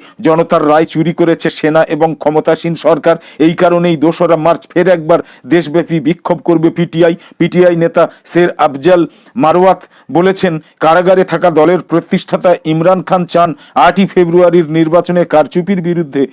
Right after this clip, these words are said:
দোসরা মার্চ পাকিস্তানের মানুষজন রাজপথে নেমে আসুক। শের আফজাল আরও বলেছেন, দোসরা মার্চ রাজধানী ইসলামাবাদে বেলা এগারোটা থেকে দুপুর পর্যন্ত বিক্ষোভ হবে। তিনি ইসলামাবাদের বিক্ষোভে নেতৃত্ব দেবেন। ইসলামাবাদের বিক্ষোভে নেতৃত্ব দেওয়ার জন্য তাকে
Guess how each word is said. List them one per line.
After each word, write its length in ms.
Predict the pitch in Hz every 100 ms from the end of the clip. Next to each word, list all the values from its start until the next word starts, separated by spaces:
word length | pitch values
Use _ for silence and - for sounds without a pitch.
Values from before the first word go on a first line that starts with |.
| - - 123
দোসরা 420 | 160 170 185 170
মার্চ 240 | 156 151 -
পাকিস্তানের 540 | 165 170 185 180 170 147
মানুষজন 460 | 143 165 131 143 127 - -
রাজপথে 540 | 123 151 151 151 143 147
নেমে 280 | 139 135
আসুক। 320 | 127 117 117 98 - -
শের 240 | - 147
আফজাল 480 | - 143 117 156 156 -
আরও 200 | 143 175
বলেছেন, 500 | 175 180 170 170 147 - -
দোসরা 360 | 127 170 175 170
মার্চ 340 | 170 170 -
রাজধানী 480 | 143 160 143 156 165 151
ইসলামাবাদে 640 | 147 170 170 175 170 160 160 -
বেলা 240 | - 151 160
এগারোটা 540 | 147 147 165 175 175
থেকে 260 | 170 156 160
দুপুর 360 | 139 170 196
পর্যন্ত 460 | 165 180 147 170 160
বিক্ষোভ 520 | 147 160 - 180 165
হবে। 180 | 165 165 - -
তিনি 240 | - 170 175
ইসলামাবাদের 720 | - - 170 175 165 160 170
বিক্ষোভে 440 | 127 160 - 170 160
নেতৃত্ব 520 | 147 147 151 147 139
দেবেন। 340 | 123 113 107 - - 127
ইসলামাবাদের 720 | 147 160 156 156 156 156 143
বিক্ষোভে 460 | 135 156 - 156
নেতৃত্ব 500 | 151 151 - 165 -
দেওয়ার 280 | 156 160 156
জন্য 280 | 143 160 165
তাকে 300 | 165 156 156